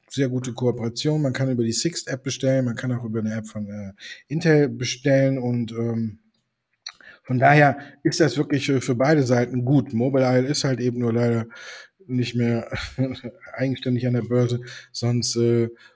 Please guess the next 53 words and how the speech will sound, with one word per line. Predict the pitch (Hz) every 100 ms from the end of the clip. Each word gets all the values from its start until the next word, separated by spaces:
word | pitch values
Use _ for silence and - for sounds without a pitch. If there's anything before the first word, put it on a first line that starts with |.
| _
wäre | 107 113 113 110 -
das | 104 107 -
alles | 104 104
viel | - 104
besser. | 104 - 120 101
Aber | 107
Intel, | 117 123 131 120 120
da | 120
geht's | 117 139 -
ein |
bisschen | 117 -
unter, | 139 170 143
ist | 123
schade. | - 156 156 160 - -
Aber | - 147 151 151
Mobileye | 156 175 156 151 151
hat | 156
auch, | 147 -
wenn | 147
man | 143
so | 131 147
guckt, | 156 147 -
auch | 135
auf | 131 127
der, | 127 123 120 123
äh, | 123 123 117 - _ _ - - - _
äh, | 127 123 120
auf | 123
der | -
I | 127 123
A |
A | 117 117
einige | - 170 165 151
Kooperationen | 160 151 135 135 - 139 127
vermeldet. | 131 127 131 131 123
Da | 113
wäre | 120 123 120
zum | -
Beispiel | 120 - 113
jetzt | 110 -
eben | 117
die | 113 117
mit | 110
Sixt, | - 170 -
die | 123
wir | 123
hier | 151
gerade, | 147 139 135 123
wo | 120 113
wir | 110
die | 107
Frage | - 135 143 127
haben. | 127 123